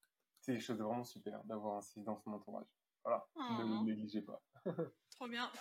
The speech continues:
Speaker 2: Du coup, euh, c'est ça que tu voudrais dire pour encourager les autres six, que c'est super d'être un six,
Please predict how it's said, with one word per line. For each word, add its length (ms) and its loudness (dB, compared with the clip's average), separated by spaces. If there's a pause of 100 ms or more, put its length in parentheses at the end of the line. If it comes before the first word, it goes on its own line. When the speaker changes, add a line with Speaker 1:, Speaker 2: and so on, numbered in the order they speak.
(680)
Speaker 2:
Du 100 -6
coup, 140 0
euh, 140 4
c'est 140 -4
ça 160 -4
que 80 -8
tu 140 -10
voudrais 260 0
dire 220 -6
pour 180 -8
encourager 460 -2
les 180 -4
autres 120 -8
six, 340 -8
que 100 -8
c'est 160 -12
super 500 -6
d'être 280 -4
un 80 -4
six, 440 -10